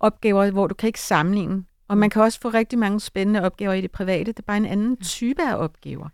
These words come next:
Speaker 2: Nu sidder du til forhandlinger i Aaben Rå.
Speaker 1: Ja.
Speaker 2: Det er da det samme.
Speaker 1: Mm.
Speaker 2: Potato, potato.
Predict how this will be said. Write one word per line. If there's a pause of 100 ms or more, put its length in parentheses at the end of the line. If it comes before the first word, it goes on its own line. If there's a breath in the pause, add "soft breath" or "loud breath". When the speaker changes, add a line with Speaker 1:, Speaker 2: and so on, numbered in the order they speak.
(140 soft breath)
Speaker 2:
Nu
sidder
du
til
forhandlinger
i
Aaben
Rå. (220)
Speaker 1:
Ja.
Speaker 2:
Det
er
da
det
samme.
Speaker 1:
Mm. (220)
Speaker 2:
Potato,
potato.